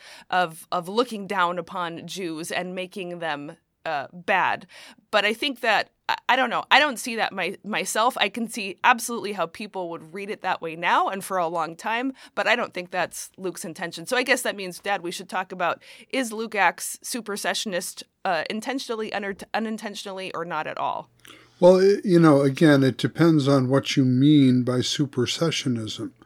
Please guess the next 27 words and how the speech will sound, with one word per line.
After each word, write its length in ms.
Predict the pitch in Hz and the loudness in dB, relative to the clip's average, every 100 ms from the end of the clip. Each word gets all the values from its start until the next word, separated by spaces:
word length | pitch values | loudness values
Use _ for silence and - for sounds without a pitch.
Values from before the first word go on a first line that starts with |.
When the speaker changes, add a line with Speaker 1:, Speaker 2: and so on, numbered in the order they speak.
| _ _ - - _ - | _ _ -20 -20 _ 4
Speaker 2:
Um, 360 | 139 131 151 - _ _ _ _ - 170 131 | 6 8 4 -6 _ _ _ _ -8 -6 6
does 460 | 143 143 131 - - - _ 151 | 8 8 6 -4 -10 -16 _ -4
the 200 | 135 131 | 0 4
Gospel 640 | 147 143 156 - 151 139 | 4 4 4 2 4 6
of 140 | 117 | 4
Luke, 560 | 127 120 135 156 - - _ _ _ _ _ _ 131 | 2 4 4 2 -4 -16 _ _ _ _ _ _ -4
uh, 220 | 127 127 147 - | 0 0 -2 -4
locate 800 | 127 135 151 - 156 143 139 175 | 6 8 8 6 6 6 4 -2
the 680 | 175 143 127 135 131 127 - | -4 -2 0 2 4 2 -2
cr-, 220 | - - _ _ _ _ | -12 -14 _ _ _ _
critique 640 | - 139 - 156 151 - | -2 -2 2 4 4 4
of 160 | 135 120 | 0 2
the 120 | 123 | -2
temple, 640 | - 147 143 151 165 156 _ _ _ _ _ 135 | 0 0 2 2 2 -2 _ _ _ _ _ 0
uh, 160 | 131 | 2
within 520 | 131 139 - 147 139 | 4 4 8 8 8
Judaism? 880 | 120 131 131 139 139 143 - 170 180 - _ _ _ _ _ - | 4 2 2 4 2 0 -2 -4 -4 -12 _ _ _ _ _ -10
Certainly 560 | - 160 156 143 135 | 2 4 4 4 6
does, 500 | 131 160 190 135 117 | 8 10 8 6 2
already 480 | 139 135 131 139 139 | 2 4 6 6 4
with 220 | 131 131 | 2 0
the 100 | 143 | 0
preaching 500 | 131 151 147 - 139 | 0 2 2 2 2
of 140 | 127 113 | 2 0
John 340 | 135 131 131 | 0 2 0
the 80 | 127 | 2
Baptist. 680 | 139 165 160 123 98 - | 0 0 -2 -6 -6 -8